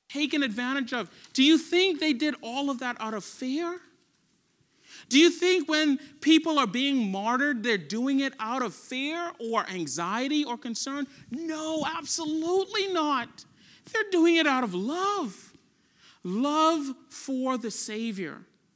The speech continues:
And when we talk about faith and works, we're not talking about compulsion. We're talking about a faith that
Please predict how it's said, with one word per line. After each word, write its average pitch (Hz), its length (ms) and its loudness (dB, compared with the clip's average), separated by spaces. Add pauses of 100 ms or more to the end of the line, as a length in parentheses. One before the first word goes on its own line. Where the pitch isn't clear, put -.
(340)
And 226 180 4
when 285 160 6
we 294 120 6
talk 311 440 2
about 294 360 2
faith 294 420 0
and 233 260 -4
works, 269 380 2 (240)
we're 277 100 6
not 320 300 4
talking 311 400 0
about 247 320 0
compulsion. 240 960 -6 (260)
We're 269 120 0
talking 320 440 0
about 277 220 0
a 233 80 -4
faith 277 500 -2
that 240 160 -2